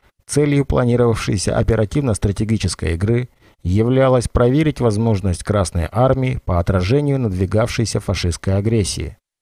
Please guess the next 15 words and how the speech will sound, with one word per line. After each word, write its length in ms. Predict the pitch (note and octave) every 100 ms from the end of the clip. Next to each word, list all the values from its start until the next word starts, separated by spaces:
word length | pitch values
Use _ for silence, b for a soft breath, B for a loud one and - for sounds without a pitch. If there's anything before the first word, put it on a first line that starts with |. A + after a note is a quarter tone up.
| b b b b
В 80 | F2+
разработанном 720 | G2 A2 A#2+ C#3+ D3 C#3 B2+
генералом 540 | B2 A#2+ B2 B2 A#2+ -
армии 400 | A#2 A2+ A2 G#2+
Жуковым 520 | G2 B2+ G2+ F#2+ F#2
плане 320 | G#2+ G#2+ G2+
наступления 840 | E2 - G#2 F#2 A2 B2 A#2 A2+ - B B B
были 300 | F2+ C3 D#3
учтены 500 | D3+ C#3+ - C#3 C3+
все 240 | - C#3+ D3
слагаемые 720 | C3+ A2+ A2 A#2+ A#2+ A#2+ G#2+
военного 540 | G#2 A2+ A2+ F#2 F2+
потенциала 720 | - E2 F#2 E2 F2+ F2+ F2
фашистской 520 | D#2 D#2+ - C3+ - G#2+
Германии, 680 | G#2+ A2 A2+ F#2 D#2+ -